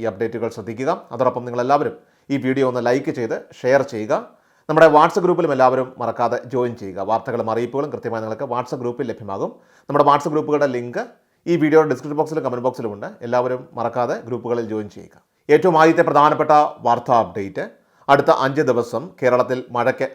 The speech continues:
സാധ്യതയുണ്ടെന്ന് കേന്ദ്ര കാലാവസ്ഥാ വകുപ്പിന്റെ മുന്നറിയിപ്പ്. കേരളത്തിൽ ഒറ്റപ്പെട്ട ഇടങ്ങളിൽ ഇന്ന് മുതൽ ഇരുപത്തിയാറാം തീയതി വരെ ഇടിമിന്നലോട് കൂടിയ മഴയ്ക്കും മണിക്കൂറിൽ നാൽപത് മുതൽ അൻപത് കിലോമീറ്റർ വരെ വേഗതയിൽ വീശിയേക്കാവുന്ന ശക്തമായിട്ടുള്ള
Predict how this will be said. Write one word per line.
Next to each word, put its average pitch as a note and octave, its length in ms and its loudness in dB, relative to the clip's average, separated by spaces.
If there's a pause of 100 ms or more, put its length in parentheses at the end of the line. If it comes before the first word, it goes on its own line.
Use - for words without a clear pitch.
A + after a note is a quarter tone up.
(100)
സാധ്യതയുണ്ടെന്ന് A#2 600 0
കേന്ദ്ര A#2 200 -4 (100)
കാലാവസ്ഥാ A2+ 560 0
വകുപ്പിന്റെ A#2+ 320 -6
മുന്നറിയിപ്പ്. F#2 420 -14 (480)
കേരളത്തിൽ C#3 440 6
ഒറ്റപ്പെട്ട C3 320 -2
ഇടങ്ങളിൽ A#2+ 260 0 (200)
ഇന്ന് B2+ 180 -6
മുതൽ C#3 180 2 (420)
ഇരുപത്തിയാറാം C#3+ 680 4
തീയതി C#3+ 240 -2
വരെ C3+ 140 2 (100)
ഇടിമിന്നലോട് B2 480 -2
കൂടിയ B2 280 0 (140)
മഴയ്ക്കും A#2 340 -4 (420)
മണിക്കൂറിൽ D3+ 440 2
നാൽപത് D3+ 400 2
മുതൽ D3 240 2
അൻപത് C#3 340 -4
കിലോമീറ്റർ C3 420 -2
വരെ A#2+ 140 -2
വേഗതയിൽ A#2+ 400 0 (360)
വീശിയേക്കാവുന്ന B2+ 720 0
ശക്തമായിട്ടുള്ള B2 560 -2